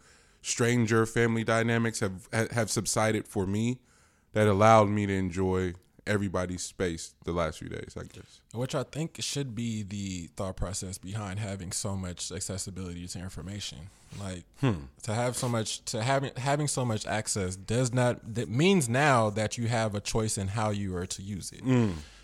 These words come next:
Speaker 2: So there's too many, there's way too many people that's out there just wanting to be right for the sake of being
Speaker 1: Just
Speaker 2: right.
Speaker 1: want, just wanting to be right. Just wanting to be right.
Speaker 2: Sometimes, nigga,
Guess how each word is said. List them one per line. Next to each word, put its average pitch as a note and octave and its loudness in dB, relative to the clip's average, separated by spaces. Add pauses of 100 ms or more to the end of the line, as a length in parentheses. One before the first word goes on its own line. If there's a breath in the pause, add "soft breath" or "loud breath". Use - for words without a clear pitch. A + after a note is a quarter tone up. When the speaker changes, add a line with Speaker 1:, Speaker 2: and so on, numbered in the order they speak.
(120 loud breath)
Speaker 2:
So G#2+ 2 (680 soft breath)
there's B2 0
too C3 4
many, B2+ 4
there's A2+ 0
way B2+ 4
too - 2
many A#2+ 4
people G#2+ 4
that's G2+ 2
out G#2 2
there F#2 0
just G2+ -4
wanting F#2+ 0
to F2 -6
be F#2+ -2
right F2+ 0
for - -8
the E2+ -4
sake F2+ -2
of F2+ -8
being F2+ -4
Speaker 1:
Just F#2 -2
Speaker 2:
right. F#2+ 0
Speaker 1:
want, F2 -2
just E2+ -10
wanting E2+ -6
to F2 -6
be F2+ -2
right. D#2 -6 (460)
Just F#2 -6
wanting G#2 -4
to - -4
be G#2+ -4
right. G2 -6
Speaker 2:
Sometimes, F3 4
nigga, D#3 -2